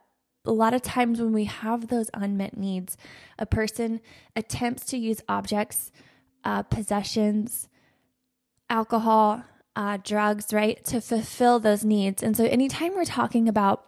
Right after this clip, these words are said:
a sin, it is our natural tendency to, like, cling for something to see if it will fill that need. You know, we long for peace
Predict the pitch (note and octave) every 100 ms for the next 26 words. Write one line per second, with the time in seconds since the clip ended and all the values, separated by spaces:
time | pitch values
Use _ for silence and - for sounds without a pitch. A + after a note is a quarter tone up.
0 | - G3 - A#3 A3+ F#3+ G3 - _ _
1 | _ _ _ _ - A#3+ C4 C#4+ C4 G#3+
2 | G#3 G#3+ - A#3 A3+ - - - - -
3 | A3 A3+ A#3+ A#3 - G3+ G3 G#3 _ _
4 | _ - - G3+ G3 F#3+ F#3+ F#3+ - _
5 | _ _ _ _ _ _ _ _ _ A3+
6 | A3 - - C4 B3+ B3 A3+ A3 A#3 G#3
7 | G#3+ G3+ - A3 - G#3+ G#3+ - - G3+
8 | - G3 F#3+ F#3 G3+ F#3+ G#3 - - _
9 | _ _ A3+ G#3 G#3 G#3 G#3 G#3 G#3 G3+
10 | - G#3 - -